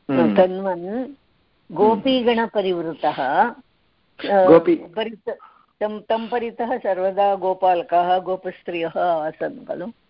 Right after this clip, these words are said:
Speaker 1: हा।
Speaker 2: तैः, ताभिः सह तोयकेलिं व्यतानीः, जलक्रीडां क्रीडितवान् इति।
Speaker 1: आ, परन्तु
Speaker 2: आ।
Speaker 1: अहं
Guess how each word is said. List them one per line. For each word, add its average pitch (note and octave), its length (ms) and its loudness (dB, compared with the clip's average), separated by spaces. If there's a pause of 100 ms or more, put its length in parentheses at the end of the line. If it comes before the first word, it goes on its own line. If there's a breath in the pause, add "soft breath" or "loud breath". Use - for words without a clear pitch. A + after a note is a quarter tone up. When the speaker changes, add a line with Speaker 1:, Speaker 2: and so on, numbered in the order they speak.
(320)
Speaker 1:
हा। C4 80 6
Speaker 2:
तैः, A3+ 340 2 (180)
ताभिः G#3 640 0
सह G#3+ 500 -4 (460)
तोयकेलिं A3 840 -2 (260)
व्यतानीः, F3 800 -2 (360)
जलक्रीडां G3+ 720 0
क्रीडितवान् D#3 800 -6
इति। B2 100 -14 (1120 loud breath)
Speaker 1:
आ, D3+ 160 6
परन्तु F#3 500 2 (200)
Speaker 2:
आ। D3 100 2
Speaker 1:
अहं D3+ 360 -2